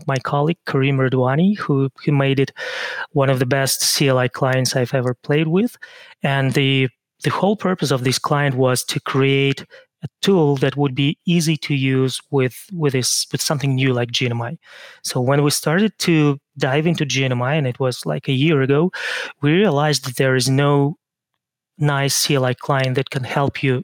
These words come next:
interact with the device. All the open source clients that were before G N M I C, they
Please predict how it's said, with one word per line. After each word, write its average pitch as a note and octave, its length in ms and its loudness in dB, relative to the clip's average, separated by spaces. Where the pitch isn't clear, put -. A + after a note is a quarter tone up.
interact C3 440 -2
with D3 100 -4
the D#3 60 -2
device. D3 420 -4
All E3 200 2
the F#3+ 440 2
open F3 260 2
source D3+ 320 0
clients C#3 360 0
that - 200 -6
were C3 320 2
before F3+ 280 -2
G C3+ 160 -2
N B2 60 0
M B2 80 -2
I B2 80 0
C, C3+ 260 0
they C3+ 180 0